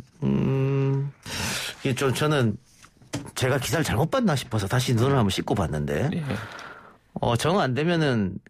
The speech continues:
Speaker 1: 그, 이 국민의힘 지자체장 소속 그 도만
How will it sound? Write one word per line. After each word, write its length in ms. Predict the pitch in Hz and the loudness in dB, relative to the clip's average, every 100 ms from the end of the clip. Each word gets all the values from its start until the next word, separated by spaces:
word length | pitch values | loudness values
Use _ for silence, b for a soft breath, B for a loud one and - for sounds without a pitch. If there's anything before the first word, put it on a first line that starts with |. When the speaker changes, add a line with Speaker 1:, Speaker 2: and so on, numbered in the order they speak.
| - | -14
Speaker 1:
그, 420 | - 123 117 104 - | -2 2 2 2 2
이 160 | 123 120 | 0 -2
국민의힘 520 | - 180 233 240 185 | 0 2 4 4 2
지자체장 1000 | 147 160 170 202 160 139 127 110 98 90 69 - | 2 -2 0 0 0 0 2 0 0 -2 -8 -12
소속 420 | - 139 135 95 - - _ - | -4 0 2 0 -6 -18 _ -10
그 220 | - 101 | -2 -2
도만 640 | - 107 127 110 95 98 | 2 2 4 2 0 -2